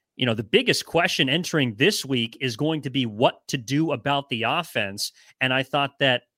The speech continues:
at least bringing up Deebo as, you know, c-, sort of an example of how you put that behind you,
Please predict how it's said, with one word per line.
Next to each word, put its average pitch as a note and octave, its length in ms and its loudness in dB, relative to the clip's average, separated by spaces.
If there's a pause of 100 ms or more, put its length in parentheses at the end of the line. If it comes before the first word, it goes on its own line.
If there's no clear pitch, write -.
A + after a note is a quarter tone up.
(140)
at C#3 80 -2
least C#3 240 -2
bringing E3 340 0
up C3+ 180 -4
Deebo D3+ 480 0
as, B2+ 480 0 (240)
you C3 80 -4
know, A#2+ 180 -2
c-, - 80 -8
sort E3 200 0
of D3 80 0
an C#3 100 2
example C#3 600 2
of B2 100 2
how C3 380 4
you C3 200 -8
put A#3 300 -2
that E3+ 240 4
behind D#3 480 2
you, A#2 240 0